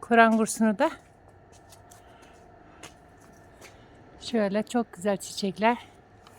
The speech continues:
Nasıl duruyor canlar? Güzel duruyor değil mi? Böyle mis gibi. Burcu burcu da kokuyor. Evet canlar.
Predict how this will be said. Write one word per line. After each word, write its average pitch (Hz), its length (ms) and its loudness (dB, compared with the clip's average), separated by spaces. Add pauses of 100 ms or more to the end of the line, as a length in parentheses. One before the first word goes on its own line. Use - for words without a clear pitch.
(880)
Nasıl 214 320 0
duruyor 190 280 2
canlar? 196 520 0 (1160)
Güzel 220 300 0
duruyor 190 260 -2
değil 240 120 -2
mi? 180 140 -4 (1500)
Böyle 185 220 -12 (1080)
mis - 380 -10
gibi. 196 240 -16 (1080)
Burcu 220 340 -12
burcu 220 220 -16
da 370 100 -16 (120)
kokuyor. 196 400 -16 (1080)
Evet 202 300 -16
canlar. 175 420 -18